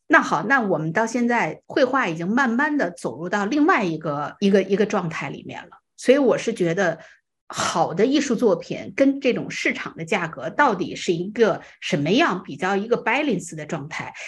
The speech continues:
现在的艺术家，我感觉呢，可能也是确实是生活压力比较大，既要考虑自己内心的这种初衷和这种创作热情，又要去考虑市场，你这个市场到底大众能不能买单？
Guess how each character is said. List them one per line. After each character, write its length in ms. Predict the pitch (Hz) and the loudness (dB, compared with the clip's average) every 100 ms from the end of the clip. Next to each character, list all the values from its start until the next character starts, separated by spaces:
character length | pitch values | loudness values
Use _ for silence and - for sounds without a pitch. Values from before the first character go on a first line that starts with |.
| - | -14
现 200 | - 381 | 4 6
在 160 | 403 320 | 6 2
的 60 | |
艺 100 | 226 | 0
术 160 | 202 143 | -2 -4
家， 200 | 170 190 | -2 0
我 120 | 190 | 0
感 240 | 233 139 143 | -2 -4 -6
觉 200 | 156 185 | -4 -2
呢， 120 | 180 | -2
可 140 | 165 | -4
能 140 | 160 220 | -2 -2
也 100 | - | -2
是 220 | 185 165 | -4 -6
确 200 | - 240 | 2 2
实 160 | 208 | 4
是 120 | 185 185 | 0 0
生 160 | 202 | 0
活 100 | 196 | 2
压 160 | 196 190 | 2 0
力 120 | 151 | -4
比 120 | 147 | -4
较 160 | 175 - | -6 -4
大， 300 | 180 160 - - - - | -6 -6 -8 -20 -18 0
既 120 | 311 | 2
要 160 | 226 175 | 2 -2
考 260 | - - | -6 -4
虑 140 | 180 190 | 0 0
自 160 | 262 | -2
己 160 | 190 135 | -4 0
内 180 | 220 196 | 2 0
心 220 | 220 226 | 0 -2
的 80 | 196 | -2
这 80 | |
种 140 | 160 143 | -2 -6
初 200 | - 214 | 0 2
衷 300 | 208 208 208 - - | 2 2 -2 -10 -2
和 120 | - | 2
这 160 | 226 233 | 4 4
种 160 | 151 | 2
创 200 | - 233 | -2 -2
作 100 | 214 | 0
热 220 | 247 254 - | 2 2 0
情， 280 | - 196 - - - | -6 -12 -14 -6 2
又 100 | 262 | 2
要 140 | 190 | 2
去 180 | - 165 | -2 -6
考 200 | - - | -6 -4
虑 100 | 170 | -2
市 200 | - 190 | 0 0
场， 260 | - - - - - | -2 -12 -18 -20 -2
你 200 | 214 190 | 4 4
这 100 | 208 | 4
个 80 | 240 | 0
市 140 | 240 | 0
场 200 | 202 165 | -2 -2
到 160 | 202 202 | -2 -2
底 200 | 180 117 | -2 -2
大 160 | 196 190 | -2 -2
众 240 | 190 156 | -4 -2
能 100 | 165 | -2
不 60 | 190 | 0
能 120 | 165 | -2
买 220 | 170 - | -6 -4
单？ 320 | 175 170 - | -4 -4 -6